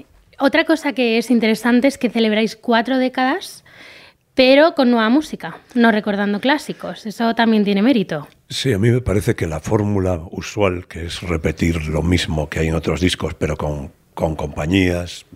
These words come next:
Speaker 2: más o menos con compañeros del mundo del espectáculo, era muy poco ambicioso. Entonces queríamos generar algo nuevo, utilizar canciones, mm, a estrenar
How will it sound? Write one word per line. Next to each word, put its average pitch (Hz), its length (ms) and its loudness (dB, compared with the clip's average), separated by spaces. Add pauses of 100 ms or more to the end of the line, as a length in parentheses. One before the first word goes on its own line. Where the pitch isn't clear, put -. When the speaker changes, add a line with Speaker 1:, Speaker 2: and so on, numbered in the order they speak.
(680)
Speaker 2:
más 80 240 -4
o 82 40 -6
menos 80 640 -4
con 76 140 -12
compañeros 80 600 -2
del 82 100 -4
mundo 87 180 0
del 82 100 0
espectáculo, 92 600 -2 (540)
era 95 260 -4
muy 95 480 0
poco - 240 -6
ambicioso. - 560 -4 (680)
Entonces 101 280 0
queríamos 104 360 0
generar 92 360 -2
algo 101 240 0
nuevo, 80 400 -4 (220)
utilizar 98 540 -2 (1080)
canciones, 85 640 0
mm, 80 420 -10 (280)
a 82 100 -4
estrenar 104 640 -4